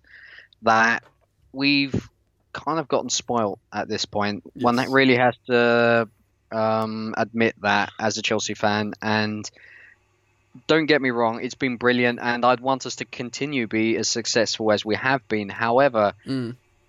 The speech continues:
Speaker 1: things and, or times change. That we are in a period of transition, and especially the older generation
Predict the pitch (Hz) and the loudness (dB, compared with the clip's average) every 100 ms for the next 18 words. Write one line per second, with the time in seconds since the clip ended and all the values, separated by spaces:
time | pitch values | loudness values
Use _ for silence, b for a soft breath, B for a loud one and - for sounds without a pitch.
0 | _ 165 175 165 - - _ _ _ 123 | _ -2 -2 -4 -10 -12 _ _ _ -6
1 | 120 110 - - 165 147 113 - 143 123 | -4 -6 -6 2 4 4 -2 -6 -4 -4
2 | 98 - 127 131 143 147 147 160 156 143 | -8 -10 -6 -4 0 4 4 4 4 0
3 | 127 143 123 - 127 107 135 127 113 120 | -4 -6 -6 -8 -6 -4 -6 -4 -4 -4
4 | 120 123 - 147 - 143 127 123 123 131 | -6 -8 0 0 0 -4 -2 0 0 -2
5 | 123 127 117 113 107 120 113 | -2 -2 0 -2 -2 -8 -10